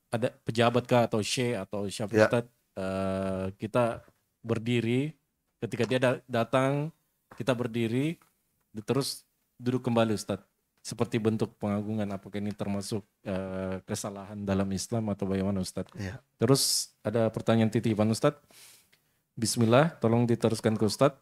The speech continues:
Speaker 1: Ustadz, apakah benar husnul khotimah bukan untuk orang yang sudah meninggal? Mohon penjelasan-, penjelasannya. Jazakallah khairan.
Speaker 2: Gimana?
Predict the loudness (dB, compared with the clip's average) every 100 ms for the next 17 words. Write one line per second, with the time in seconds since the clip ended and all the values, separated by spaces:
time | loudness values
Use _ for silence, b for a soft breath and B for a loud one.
0 | _ -2 4 2 2 -2 0 2 2 4
1 | 4 0 -2 0 2 0 0 2 2 2
2 | 2 2 2 -2 -2 -2 0 2 2 0
3 | 0 0 0 2 2 2 2 0 -2 -2
4 | -2 2 2 2 -2 -2 -2 -4 _ 0
5 | 0 2 0 0 -4 -4 -2 -4 -6 -6
6 | -4 -4 -4 -4 0 6 6 6